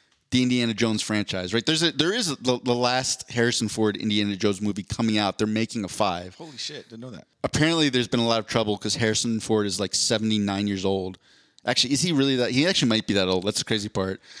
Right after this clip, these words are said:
Speaker 1: And so, you know, doing the stunts and everything, he's not really up to it anymore, right? He, he's an old man. They're like, "Harrison, you gotta jump over this, like, two-foot chair." And he's like, "I ca-, I can't do it. Can we get a stunt double?" I'm trying to see how f-,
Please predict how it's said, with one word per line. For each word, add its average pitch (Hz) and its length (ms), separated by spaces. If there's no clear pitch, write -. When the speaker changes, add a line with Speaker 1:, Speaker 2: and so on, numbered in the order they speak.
Speaker 1:
And 113 240
so, 190 120
you 208 200
know, 151 280
doing 160 260
the 131 80
stunts 139 380
and 120 80
everything, 113 640
he's 143 160
not 143 140
really 117 160
up 92 100
to 92 120
it 80 60
anymore, 82 440
right? 107 340
He, 110 160
he's 123 180
an 139 80
old 127 200
man. 87 320
They're 113 120
like, 113 160
"Harrison, 160 400
you 104 60
gotta 127 160
jump 131 320
over 127 220
this, 110 320
like, 107 220
two-foot 139 580
chair." 131 340
And 98 100
he's 110 120
like, 113 200
"I 120 60
ca-, - 180
I 131 60
can't 127 300
do 123 180
it. 98 80
Can 117 140
we 120 40
get 117 100
a 104 40
stunt 117 240
double?" 127 340
I'm 131 60
trying 220 140
to - 60
see 175 100
how 147 80
f-, - 140